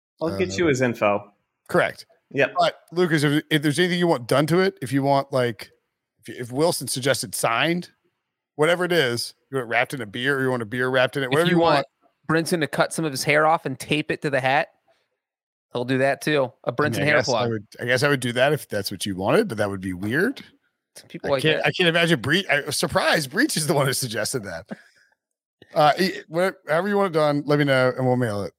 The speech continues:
Speaker 2: Um,
Speaker 3: What if Luke is just a burner account for Sean Wagner McGuff and he's just collecting Brinson Sucks hats?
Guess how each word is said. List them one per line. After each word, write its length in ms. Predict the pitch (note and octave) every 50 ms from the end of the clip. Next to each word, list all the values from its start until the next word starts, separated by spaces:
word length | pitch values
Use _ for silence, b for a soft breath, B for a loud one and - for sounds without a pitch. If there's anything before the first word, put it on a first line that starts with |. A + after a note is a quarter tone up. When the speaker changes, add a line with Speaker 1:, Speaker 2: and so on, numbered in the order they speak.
| _ _ _ _ _ _ _ -
Speaker 2:
Um, 320 | G2+ G#2 G#2+ G#2+ G#2+ G2
Speaker 3:
What 100 | D#3 F#3
if 80 | G3 E3+
Luke 240 | D3+ D#3 D#3 D3
is 120 | - C3+ B2+
just 180 | C#3 C3 -
a 20 | B2
burner 280 | A2 C3 A#2+ B2 B2
account 320 | A#2+ A#2 - A#2 G#2+ - -
for 180 | A2 G#2 G2+ - _
Sean 320 | - - - C3 B2+ B2 B2
Wagner 320 | A#2 A2+ A#2+ G#2+ A2 G#2+
McGuff 400 | G2 G2 G#2+ G#2 G2+ G2+ - - -
and 140 | - B2 A#2
he's 180 | A2 A#2+ A#2 A2
just 200 | - A2+ - -
collecting 420 | - C3 A#2 A#2 - - A2+ A2+
Brinson 280 | A2+ G#2+ A2 - G#2+ G#2
Sucks 300 | - G#2+ G#2 G#2 - -
hats? 340 | G#2 G2+ - - - -